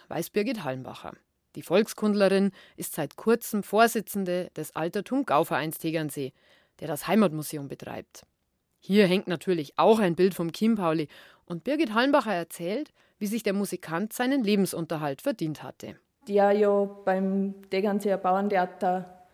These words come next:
Speaker 2: Theatermusikant gewesen ist. Also der hat sich eigentlich als junger Bursch schon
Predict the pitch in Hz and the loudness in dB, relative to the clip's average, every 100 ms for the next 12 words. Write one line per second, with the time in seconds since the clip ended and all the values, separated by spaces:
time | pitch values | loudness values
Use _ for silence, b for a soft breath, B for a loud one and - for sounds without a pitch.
0 | b b - 175 202 277 262 269 269 262 | b b 0 2 4 6 6 6 2 -2
1 | 240 269 - 247 254 262 254 214 208 196 | 0 0 -2 -4 0 2 4 2 0 0
2 | 190 196 202 214 - 196 233 220 208 - | 0 0 -2 -2 -2 0 0 -2 -4 -2
3 | 196 196 226 262 247 247 247 254 - 233 | -2 -2 0 2 2 0 -4 -4 -6 -4
4 | 220 202 | -4 -6